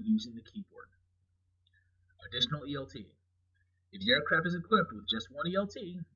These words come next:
this will remain at zero. Tap Enter, and the fifteen-digit hex I D will appear.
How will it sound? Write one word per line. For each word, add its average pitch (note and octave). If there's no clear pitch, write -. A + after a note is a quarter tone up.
this G#3
will C4
remain C3
at A#2+
zero. E3+
Tap C#3+
Enter, A#2+
and G#3+
the G3+
fifteen-digit B3
hex A#3
I B2
D A2
will G#2+
appear. A2